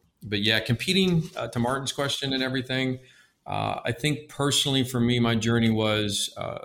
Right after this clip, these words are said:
again, you know, Missing Link has always been kind of that, the, the, the core base. And it was seeing everybody, you know, everybody we're talking about, Peril of Lund, Marin McGill, Miguel,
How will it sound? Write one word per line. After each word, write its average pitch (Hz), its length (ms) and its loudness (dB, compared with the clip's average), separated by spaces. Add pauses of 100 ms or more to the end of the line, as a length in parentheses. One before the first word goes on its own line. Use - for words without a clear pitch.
again, 113 540 2 (120)
you 110 120 -2
know, 104 60 0
Missing 110 300 2
Link 104 140 0
has 98 120 -2
always 101 240 2
been 101 160 -2
kind 98 180 -4
of 95 80 -4
that, 98 340 -4
the, 95 120 -8 (200)
the, 95 80 -8
the - 120 -20
core 104 580 -2 (520)
base. 110 320 4
And 107 80 2
it 85 80 0
was 98 180 2
seeing 123 180 4
everybody, 113 460 4
you 101 240 -2
know, 98 260 -4
everybody 107 440 0
we're 101 140 -4
talking 107 260 -2
about, - 100 -12
Peril 113 320 0
of 104 120 -4
Lund, 107 320 -2
Marin 104 260 0
McGill, 104 500 -2 (180)
Miguel, 107 600 0